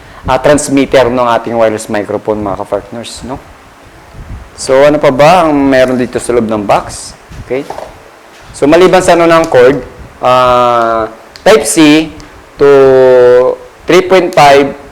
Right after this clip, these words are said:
T R R C. Okay? T R S ba to? T R R C. T R S to, eh. Tawag dito, three point five M M.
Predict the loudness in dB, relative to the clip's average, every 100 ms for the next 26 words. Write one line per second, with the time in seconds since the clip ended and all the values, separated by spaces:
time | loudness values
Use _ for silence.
0 | -20 -20 -20 -20 -20 -14 -2 0 2 2
1 | 2 4 0 -2 -2 -4 -6 -18 -20 -20
2 | -20 -20 -12 -8 -4 -4 -6 -20 -20 -20
3 | -20 -20 -20 -18 -2 0 2 2 0 -2
4 | -4 -2 -4 -2 0 2 2 0 -6 -6
5 | 0 2 2 0 -2 -4 -6 -6 -6 -2
6 | -2 -4 -4 -4 -4 -2 -2 -2 -6 -8